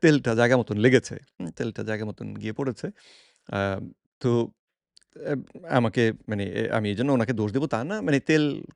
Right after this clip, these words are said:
পেতে ভালো না লাগে কার, তাই না? কিন্তু, আম, যাকে তেল দেয়া হবে তার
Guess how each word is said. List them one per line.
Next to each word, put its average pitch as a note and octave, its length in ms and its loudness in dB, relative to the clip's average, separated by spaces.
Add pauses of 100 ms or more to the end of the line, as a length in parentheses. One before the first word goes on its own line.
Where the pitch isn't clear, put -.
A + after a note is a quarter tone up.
(180)
পেতে C3 280 0
ভালো G2+ 320 0
না G2+ 160 -2
লাগে G#2 280 -2
কার, - 320 -8 (420)
তাই C#3+ 120 -6
না? G2+ 140 -8 (300)
কিন্তু, F3+ 480 -2 (640)
আম, G2+ 340 -6 (140)
যাকে G2+ 320 -6
তেল C3+ 240 0
দেয়া C#3 200 2
হবে G#2+ 260 -2
তার G2+ 180 -4